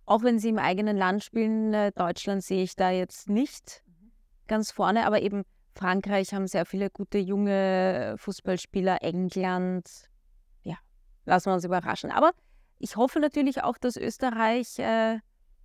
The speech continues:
Speaker 1: uns begeistern kann. Das wär schön.
Speaker 2: Das wär gut, ja.
Speaker 1: Also es, es geht darum, also man muss manchmal ja nur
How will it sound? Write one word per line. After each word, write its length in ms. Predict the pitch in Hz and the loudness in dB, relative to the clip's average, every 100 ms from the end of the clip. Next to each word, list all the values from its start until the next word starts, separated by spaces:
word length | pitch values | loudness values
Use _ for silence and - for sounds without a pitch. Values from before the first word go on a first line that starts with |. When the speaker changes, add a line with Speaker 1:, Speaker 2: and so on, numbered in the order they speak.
| _ _ - _ _ _ - _ _ _ - | _ _ -20 _ _ _ -20 _ _ _ -2
Speaker 1:
uns 200 | 226 - | 0 0
begeistern 500 | - - - 180 170 | -2 -2 -4 -4 -4
kann. 200 | 170 160 | -4 -4
Das 160 | 196 | -2
wär 100 | 240 | -2
schön. 400 | 247 339 208 165 160 | 0 2 2 0 -8
Speaker 2:
Das 180 | 202 240 | -10 -8
wär 100 | 247 | -6
gut, 280 | 254 185 | -4 -4
ja. 140 | 170 208 | -6 -4
Speaker 1:
Also 180 | 220 247 | -2 -2
es, 100 | 247 - _ - | -4 -8 _ -6
es 180 | 226 - | -4 -2
geht 200 | 254 262 | -2 0
darum, 300 | 254 254 247 | 0 2 2
also 200 | 240 247 | 2 2
man 160 | 240 | 2
muss 180 | 247 254 | 2 2
manchmal 360 | 247 233 262 247 | 0 0 -2 0
ja 100 | 247 | 0
nur 520 | 240 262 302 320 | 0 0 2 2